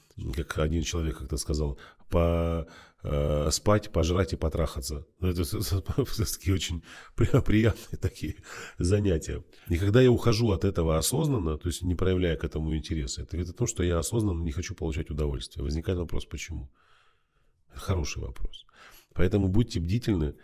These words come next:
э, получайте информацию из надежных источников, ставьте лайки, пишите комментарии, нажимайте на колокольчик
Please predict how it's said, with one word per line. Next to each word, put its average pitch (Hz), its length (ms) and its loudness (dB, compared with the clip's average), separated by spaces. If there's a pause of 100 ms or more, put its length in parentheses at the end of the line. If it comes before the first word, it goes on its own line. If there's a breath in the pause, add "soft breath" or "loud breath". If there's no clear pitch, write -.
(340 loud breath)
э, 76 580 0
получайте 85 460 2
информацию 87 540 0
из 71 80 0
надежных 76 460 0
источников, 76 640 -2 (360 loud breath)
ставьте - 400 0
лайки, 87 340 2
пишите - 320 -6
комментарии, 78 800 -2
нажимайте 82 500 0
на 90 80 -2
колокольчик 85 600 2